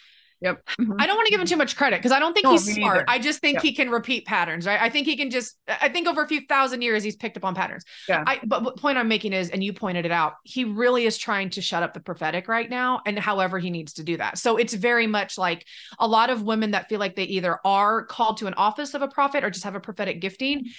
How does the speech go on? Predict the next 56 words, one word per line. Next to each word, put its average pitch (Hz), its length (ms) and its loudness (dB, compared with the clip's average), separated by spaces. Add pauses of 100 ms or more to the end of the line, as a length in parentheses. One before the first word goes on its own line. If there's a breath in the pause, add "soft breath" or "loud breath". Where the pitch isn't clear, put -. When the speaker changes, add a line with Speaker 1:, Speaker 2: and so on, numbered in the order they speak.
(140 loud breath)
Speaker 2:
He's 247 280 -4
very 226 320 2
much 240 220 0
sending 226 420 -2
you 214 80 -2
the 202 100 -6
message 196 460 -4
of, 175 300 -2
"You're 190 200 -6
too 269 240 -4
much," 240 540 -2
from 269 120 2
other 269 220 2
people. 247 400 -2
'Cause 262 160 -2
a 233 60 0
lot 226 240 2
of 269 80 0
women 277 200 0
I 226 120 2
talk 208 300 0
to, 311 260 -6
the 240 100 -4
women 302 220 0
that 311 160 0
gravitate 233 380 -2
to 220 100 -6
me 220 80 -4
are 214 80 -2
the 196 100 -6
ones 190 260 -2
that 190 120 -2
are 180 40 -2
like, 175 220 -2
"I've 208 160 0
always 226 240 2
been 175 140 -8
told 160 180 -8
I'm 156 100 -8
too 151 140 -12
much." - 260 -12 (160 soft breath)
I'm 180 120 -8
like, 175 160 0
Speaker 1:
Aw. - 40 -6
Speaker 2:
"Same." 143 340 -4 (500)
Right? 202 160 0
Speaker 1:
Mm. 202 40 -8
Speaker 2:
You're 214 80 -2
too 262 240 0
intense. 240 560 -4 (260 loud breath)
You're 196 100 -6
too 262 240 -4
emotional. 214 720 0 (160 loud breath)
You're 190 100 -6
too 285 200 -2
passionate. 202 640 -2